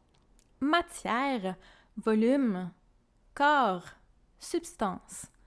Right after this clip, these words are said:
substantif, sujet, objet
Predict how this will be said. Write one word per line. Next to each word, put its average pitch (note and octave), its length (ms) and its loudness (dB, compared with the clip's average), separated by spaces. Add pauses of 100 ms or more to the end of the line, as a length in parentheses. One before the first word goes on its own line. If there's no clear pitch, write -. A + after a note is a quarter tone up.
(200)
substantif, D4+ 1000 -4 (340)
sujet, A#3+ 800 -4 (600)
objet A#3+ 600 2